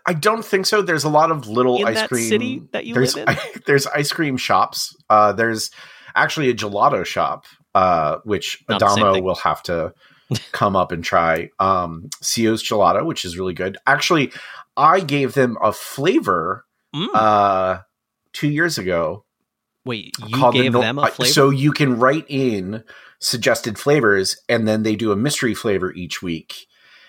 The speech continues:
Speaker 1: And so people have to guess. And it's basically give us three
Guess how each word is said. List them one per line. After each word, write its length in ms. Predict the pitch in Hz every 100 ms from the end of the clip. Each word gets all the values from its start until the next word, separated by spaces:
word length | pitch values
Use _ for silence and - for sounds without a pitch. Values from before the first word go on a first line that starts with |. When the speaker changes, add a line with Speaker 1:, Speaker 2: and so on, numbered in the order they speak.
| _
Speaker 1:
And 140 | - 117
so 140 | 127
people 280 | 123 117 101
have 120 | 101
to 80 | 95
guess. 340 | 151 117 - -
And 120 | 117
it's 160 | 113 107
basically 420 | 135 131 - 117
give 260 | 101 117 123
us 240 | 113 -
three 760 | - - 131 147 151 139 135 123